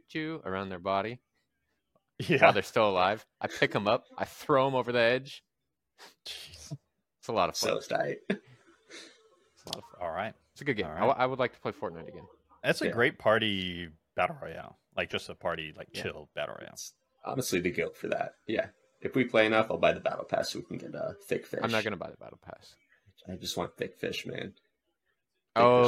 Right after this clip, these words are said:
Speaker 3: fish is
Speaker 1: that fish
Speaker 3: tight.
Speaker 1: was cool.
Speaker 3: Yeah.
Speaker 1: Yeah.
Speaker 3: It was a
Speaker 1: Uh, also,
Speaker 3: thick fish,
Speaker 1: Fortnite, the
Speaker 3: Faulkner.
Speaker 1: store, uh, quick mention,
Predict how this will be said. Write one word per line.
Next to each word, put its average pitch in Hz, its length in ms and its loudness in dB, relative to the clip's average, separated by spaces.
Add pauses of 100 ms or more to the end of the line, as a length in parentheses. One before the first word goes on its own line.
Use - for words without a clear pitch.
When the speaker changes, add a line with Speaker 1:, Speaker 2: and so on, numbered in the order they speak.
Speaker 3:
fish 113 80 6
is 110 60 6
Speaker 1:
that - 80 -2
fish 120 140 6
Speaker 3:
tight. - 60 -6
Speaker 1:
was 101 120 -6
cool. 82 380 -4 (340)
Speaker 3:
Yeah. - 120 -4
Speaker 1:
Yeah. 87 200 0
Speaker 3:
It - 460 -12
was 196 120 0
a - 40 0
Speaker 1:
Uh, - 40 2
also, 233 260 6
Speaker 3:
thick - 100 -2
fish, 220 100 4
Speaker 1:
Fortnite, 190 40 2 (200)
the - 60 -6
Speaker 3:
Faulkner. 135 60 -2
Speaker 1:
store, 139 480 0 (800)
uh, 101 440 4 (360)
quick 156 220 -4
mention, 120 360 -8